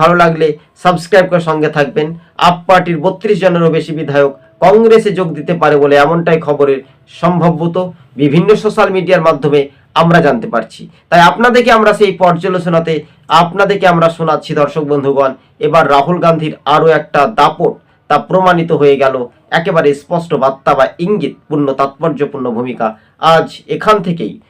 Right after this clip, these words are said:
রাজনৈতিক সমীকরণ বলে না, রং এসেছে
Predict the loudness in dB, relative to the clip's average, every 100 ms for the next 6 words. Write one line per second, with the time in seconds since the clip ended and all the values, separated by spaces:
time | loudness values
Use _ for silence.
0 | _ -2 0 0 -2 -2 -4 -6 -6 -4
1 | -2 0 0 -4 -14 _ -2 0 0 -4
2 | -6 _ _ -10 -2 0 2 0 -4 -8
3 | -12 -8 -10 -8